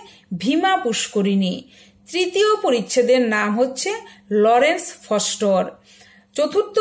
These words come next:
পরিচ্ছেদের নাম হচ্ছে নাপিতানি। পঞ্চম পরিচ্ছেদের নাম হচ্ছে চন্দ্রশেখরের প্রত্যাবর্তন। এবার আমরা যাব চন্দ্রশেখর উপন্যাসের দ্বিতীয় খণ্ডের কি নাম রয়েছে।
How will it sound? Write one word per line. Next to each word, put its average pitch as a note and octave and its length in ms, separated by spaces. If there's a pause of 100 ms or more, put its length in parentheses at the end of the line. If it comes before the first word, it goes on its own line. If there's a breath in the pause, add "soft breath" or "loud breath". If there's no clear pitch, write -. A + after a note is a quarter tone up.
(120)
পরিচ্ছেদের B3 600
নাম G#3 440
হচ্ছে B3+ 320 (360 loud breath)
নাপিতানি। A3+ 1300 (360 soft breath)
পঞ্চম C#4+ 640
পরিচ্ছেদের A#3+ 640
নাম G#3 320
হচ্ছে C4 340 (380 loud breath)
চন্দ্রশেখরের A3+ 1040 (360 loud breath)
প্রত্যাবর্তন। G#3 1400 (840 loud breath)
এবার D4 260
আমরা D4+ 220
যাব A3 420
চন্দ্রশেখর A#3 540
উপন্যাসের B3 580 (260 loud breath)
দ্বিতীয় D4+ 500
খণ্ডের G#3+ 420
কি G3+ 200
নাম F#3 320
রয়েছে। F3+ 560